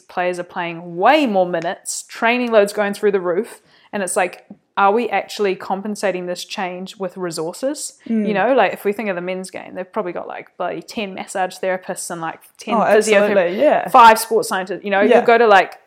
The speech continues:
Speaker 1: even just me in the academy, like, I'm the only sports scientist across the female side.
Speaker 2: Yeah.
Speaker 1: So I think it's, like, the resources maybe aren't coming alongside the increase in training load,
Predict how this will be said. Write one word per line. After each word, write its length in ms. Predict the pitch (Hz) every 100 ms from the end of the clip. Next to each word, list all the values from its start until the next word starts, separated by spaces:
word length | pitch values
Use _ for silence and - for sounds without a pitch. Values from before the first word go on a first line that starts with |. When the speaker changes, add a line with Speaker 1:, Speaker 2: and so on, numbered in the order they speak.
| _ _ -
Speaker 1:
even 320 | 214 202 190
just 180 | 196 202
me 160 | 208
in 80 | 202
the 80 | 180
academy, 340 | 185 208 190
like, 120 | 180 180
I'm 140 | 196
the 100 | 180
only 380 | 202 208 196 196 -
sports 320 | - 202 190
scientist 360 | 185 190 -
across 280 | - 196 180
the 80 | -
female 320 | - 180 170
side. 380 | - - - - -
Speaker 2:
Yeah. 380 | 202 180 170
Speaker 1:
So 600 | 143 - 202 190 185 170 - - -
I 80 | 190
think 280 | - 185 196
it's, 200 | - 196
like, 340 | 165 - - - _ _ _
the 140 | 180 185
resources 680 | 190 180 175 185 220 214 196
maybe 340 | 185 180 175
aren't 460 | 175 180 170 - - _ _ _ - _ _
coming 340 | - 185 175 170
alongside 600 | 170 175 180 - 175 175
the 100 | -
increase 400 | 185 - 180 -
in 200 | 175 170
training 340 | - 185 185 190
load, 320 | 185 185